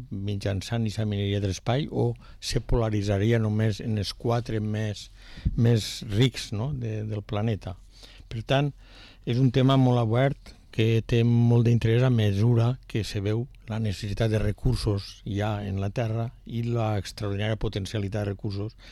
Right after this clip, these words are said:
que n'hi ha en tots els astros i planetes que tenim en el voltant i fora del nostre voltant. Eh, qui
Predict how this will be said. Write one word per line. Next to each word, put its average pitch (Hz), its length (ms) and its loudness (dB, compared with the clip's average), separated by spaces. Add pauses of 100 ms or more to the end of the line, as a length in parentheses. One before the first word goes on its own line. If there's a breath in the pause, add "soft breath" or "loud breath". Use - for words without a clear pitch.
(140 loud breath)
que - 140 -2
n'hi 113 160 4
ha 104 80 0
en 113 400 -2
tots - 380 -2 (380 loud breath)
els - 800 -10 (200)
astros 117 600 0
i 98 180 -2 (140)
planetes 104 680 -4 (120)
que 104 120 -6
tenim 107 300 -2 (260)
en - 420 -6
el 113 80 0
voltant 127 440 0 (220 soft breath)
i 160 100 -2
fora 117 340 0
del 107 160 0
nostre 95 280 -2
voltant. 90 440 -6 (1120 loud breath)
Eh, 127 560 0 (140)
qui 127 880 4